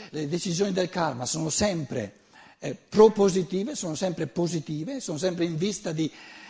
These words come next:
di, come dire, recuperare tutto ciò che si è sbagli-, fatto sbagliato, di co-, di andare in avanti. Quindi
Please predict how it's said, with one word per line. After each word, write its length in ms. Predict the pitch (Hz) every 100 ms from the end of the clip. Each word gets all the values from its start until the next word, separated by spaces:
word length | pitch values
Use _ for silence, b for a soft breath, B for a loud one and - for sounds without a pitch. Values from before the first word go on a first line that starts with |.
| B B B
di, 320 | 151 165 147
come 240 | 185 180
dire, 260 | 175 160 127
recuperare 720 | 226 247 233 220 202 190 175
tutto 260 | 165 202 180
ciò 140 | 185
che 120 | 160
si 200 | 151 175
è 100 | 151
sbagli-, 320 | 139 131 135 139
fatto 280 | 139 147
sbagliato, 680 | 117 123 120 120 98 175 285 B 247
di 100 | 165
co-, 120 | 151
di 140 | 143 151
andare 300 | 135 143 131
in 100 | 139
avanti. 540 | 123 107 107 262 339 B B B B B B
Quindi 500 | 202 202 180 143